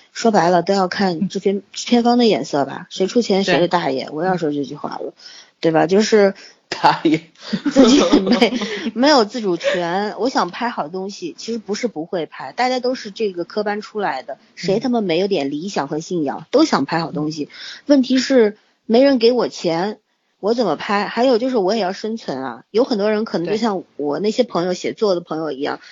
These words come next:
Speaker 1: 现在先写点，写点挣钱的，有一天功成名就了，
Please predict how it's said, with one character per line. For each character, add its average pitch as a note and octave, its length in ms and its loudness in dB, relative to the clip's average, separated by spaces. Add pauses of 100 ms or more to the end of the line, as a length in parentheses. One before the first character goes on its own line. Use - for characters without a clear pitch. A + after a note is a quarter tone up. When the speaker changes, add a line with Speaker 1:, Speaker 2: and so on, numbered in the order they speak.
(160)
Speaker 1:
现 C4+ 220 -2
在 A3+ 140 2
先 B3 180 -4
写 F#3 220 -2
点， F3+ 260 -6
写 - 300 -4
点 F#3+ 180 -2
挣 F3+ 220 -6
钱 C3+ 260 -8
的， D3 100 -4
有 E3 200 2
一 G3+ 100 0
天 B3 260 -2
功 B3+ 340 0
成 G3 180 -4
名 E3+ 200 -4
就 G#3 220 0
了， D3 140 -4